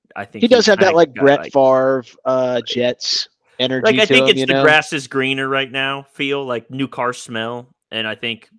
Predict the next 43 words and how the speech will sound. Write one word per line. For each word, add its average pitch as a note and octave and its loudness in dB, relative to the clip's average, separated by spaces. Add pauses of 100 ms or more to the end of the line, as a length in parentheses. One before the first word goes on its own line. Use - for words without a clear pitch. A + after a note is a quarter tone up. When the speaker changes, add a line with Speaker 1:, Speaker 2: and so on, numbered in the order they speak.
(420)
Speaker 1:
that A2+ -6 (140)
he B2 -14
can G#2 -14
ride G#2+ -8
that G#2+ -8
for, F#2+ -10
like, G2 -14
a A2 -12
little G#2 -12
bit G2+ -10
before G2+ -14
Speaker 2:
He's C#3 -6
Speaker 1:
getting C#3+ -4
Speaker 2:
got D3 -10
cool D#3+ 4
handshakes C3+ -2
with B2+ -10
guys B2+ 0
on B2+ -6
the B2 -10
team. B2 -6
Did B2 -8
you B2+ -4
see C#3 0
his A#2+ 0
ha-, B2 -8 (100)
secret B2 -6
handshake A#2 -4
with, A#2+ -8
uh, A2 -4
Sauce? A2+ -2 (640)
Speaker 1:
No, A#2 -14
but - -20
that's - -18
dope. - -16
Speaker 2:
They C#3 2
go C#3 2
up B2+ -8
to C#3 -4
each C3 -2
other C3+ 0
and, B2 -6
um, A2 -4